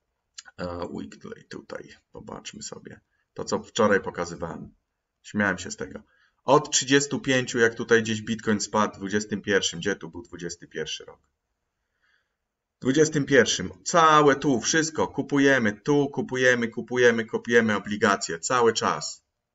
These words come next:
Drukujemy i kupujemy. Jak, jak, jak Sailor w, w Stanach. Tylko że jako państwo.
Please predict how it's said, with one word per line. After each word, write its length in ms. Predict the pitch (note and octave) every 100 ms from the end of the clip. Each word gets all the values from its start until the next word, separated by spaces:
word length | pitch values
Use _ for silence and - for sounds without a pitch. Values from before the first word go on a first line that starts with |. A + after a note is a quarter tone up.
| _ -
Drukujemy 560 | C3 C#3 C#3 B2+ A#2+
i 40 | A2+
kupujemy. 480 | A2+ A2+ A2 F#2
Jak, 380 | F2+ G#2+ - _ - -
jak, 320 | B2 C3 -
jak 260 | C3+ C3 C3+
Sailor 540 | - C#3+ A2 E2+ D2+ D2+
w, 160 | - G2 F#2+
w 40 | -
Stanach. 540 | - A#2+ F#2 D#2 D#2 _ _ -
Tylko 220 | G#2 A#2
że 100 | A2+
jako 240 | A#2 A#2 A2+
państwo. 720 | B2 G#2+ G#2+ - D#2+ D2+